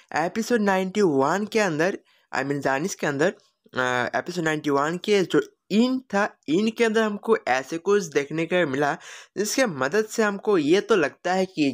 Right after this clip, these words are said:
गेंगर को ऐश रिलीज कर सकता है। So, क्यों रिलीज करेगा मैं आपको बताता हूँ। पहले आपको बताता हूँ कि एपिसोड नाइंटी वन के अंदर क्या हुआ था। So, एपिसोड नाइंटी वन के अंदर, आ, इन के अंदर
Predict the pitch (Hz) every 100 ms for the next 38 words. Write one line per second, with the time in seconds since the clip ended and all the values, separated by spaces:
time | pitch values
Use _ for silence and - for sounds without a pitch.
0 | 135 156 165 175 175 190 175 131 151 -
1 | 143 127 131 135 - 117 131 139 - 170
2 | 156 147 165 - 247 262 233 240 233 233
3 | 226 233 202 175 170 185 151 135 127 139
4 | 151 135 - - - 165 208 214 233 160
5 | 156 170 196 202 202 - 123 127 160 190
6 | 143 123 127 156 143 123 131 160 170 196
7 | - 175 170 151 131 120 127 - - -
8 | - - 226 233 - 247 220 220 220 202
9 | 139 147 202 202 220 208 196 208 220 240
10 | - - - 135 131 123 - 180 226 226
11 | 196 180 156 156 185